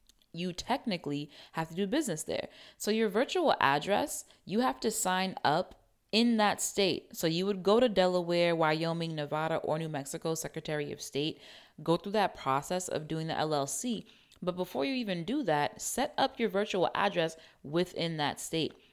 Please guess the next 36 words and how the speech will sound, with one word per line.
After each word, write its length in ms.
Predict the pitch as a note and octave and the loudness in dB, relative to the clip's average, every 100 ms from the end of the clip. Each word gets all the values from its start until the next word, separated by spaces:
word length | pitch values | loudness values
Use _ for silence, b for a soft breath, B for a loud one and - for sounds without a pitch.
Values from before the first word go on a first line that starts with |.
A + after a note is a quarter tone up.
| - - | -14 -4
And 160 | F3+ | -2
you 100 | F3+ | -2
wanna 320 | F3 A3+ F4+ F#4+ | 0 0 -2 -4
make 220 | F4+ D#4+ | -6 -4
sure 200 | - C4+ | -2 2
that 220 | A#3 F3 | 2 2
virtual 340 | F#3+ - E3+ - | 0 2 0 2
address 320 | A2+ D3+ F#3 - | 2 2 -2 -6
is 120 | D#3 | -6
a 80 | D3 | -6
physical 580 | - F3+ E3 E3+ E3 D#3+ | -6 -6 -4 -4 -2 0
location. 680 | D3+ - D3 C#3+ - D#2+ F#3+ B B B | -2 -2 -6 -6 -6 -8 -12 B B B
You 120 | F#3+ | 0
don't 220 | F#3+ A#3 | 2 2
wanna 180 | B3+ B3+ | 2 0
have 220 | G#3+ G3+ | 0 -2
it 140 | F#3+ F3 | -2 -4
be 100 | E3+ | -6
some 320 | - D#3 D3+ | -6 -6 -4
random 300 | D#3 E3 D#3+ | -4 -4 -4
landmark 580 | C#3+ D3 D3 C#3 C#3 - - | -2 -4 -2 -4 -4 -6 -6
in 200 | D#3+ D#3 | -4 -2
some 300 | - D#3 D3+ | -4 -4 -4
random 260 | C#3+ C#3+ - | -6 -6 -4
area. 500 | C3 C#3+ E3 G3 B3+ B B B B _ - | -2 -2 -2 -2 -4 B B B B _ 0
Find 340 | A3 C#4 D4+ - | 2 2 0 -2
a 120 | - | -2
reputable 640 | F#3+ G3 G3 G#3+ G3 G3 - | 2 0 0 -4 -2 -2 -2
organization 920 | D#3 F3 F3 D#3+ C#3+ C#3+ - C#3 C#3 B B B _ | -2 -2 -4 -4 -2 -4 -4 -4 -6 B B B _
to 140 | - F#3+ | -4 -4
use 500 | D3+ D#3+ D3+ D3 - | -2 -2 -2 -4 0
as 240 | - D3+ D3 | 2 2 0
your 120 | D3+ | -4
hosting 800 | C#3 - E3+ - - E3 D#3+ E3 b b b _ _ D#3 | -4 -4 -2 -2 -4 -4 -4 -8 b b b _ _ -6
virtual 760 | D3+ D3+ - D3 C3+ C3+ - | -2 -2 -2 -2 0 -2 -2
address, 680 | - A#2+ A#2+ - - - - | 0 0 -2 -8 -8 -8 -10